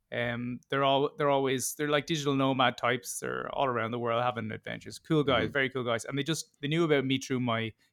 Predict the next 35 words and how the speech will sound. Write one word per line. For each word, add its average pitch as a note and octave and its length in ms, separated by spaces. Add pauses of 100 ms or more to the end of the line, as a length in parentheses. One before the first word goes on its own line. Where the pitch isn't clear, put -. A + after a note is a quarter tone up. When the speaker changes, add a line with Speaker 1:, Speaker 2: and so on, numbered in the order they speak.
Speaker 1:
Instagram, D3 520
my A#2+ 100
blog D3 320
and B2 140
stuff. - 280 (280)
So - 100
they C#3+ 80
were C#3 100
readers C#3+ 380
of B2 80
mine, A#2 220
I A2+ 40
believe. A2+ 340 (520)
Um, A2 460 (500)
uh, - 120 (100)
and, A2+ 340
uh, A2+ 140
that's B2+ 180
how C3+ 60
they A#2+ 80
got A2+ 160
in A2 100
contact. - 360 (100)
But, A#2+ 100 (160)
uh, B2+ 120 (100)
very C#3 140
cool. A#2 180
But, B2+ 100
um, B2 220 (540)
yeah, F#3 60
anyway, G3 240
so E3+ 500 (320)
after F3 260
that D#3+ 140
trip, D#3 280